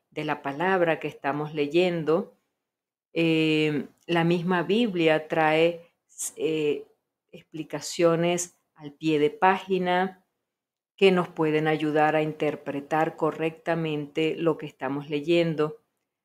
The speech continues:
Al comienzo del libro que estamos leyendo también nos da una introducción del contexto donde fue escrito el libro, quién lo escribió, para quiénes lo escribió. Eso nos va a ayudar a tener una idea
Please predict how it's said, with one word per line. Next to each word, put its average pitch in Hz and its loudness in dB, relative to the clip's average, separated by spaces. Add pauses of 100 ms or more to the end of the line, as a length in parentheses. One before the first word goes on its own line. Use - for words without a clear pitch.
(120)
Al 196 0
comienzo 190 4
del 160 2
libro 175 4
que 170 -6
estamos 160 -6
leyendo 156 -2
también 165 2
nos 170 -2
da 151 0
una 156 -2
introducción 160 -2 (480)
del 180 0
contexto 175 0
donde 160 2
fue 160 -2
escrito 190 -2
el 147 0
libro, 156 0 (440)
quién 196 4
lo 165 4
escribió, 165 2
para 175 0
quiénes 208 0
lo 151 -2
escribió. 151 0
Eso 180 -2
nos 220 2
va 180 -4
a 170 0
ayudar 170 2
a 170 -2
tener 156 -4
una 175 -2
idea 143 -2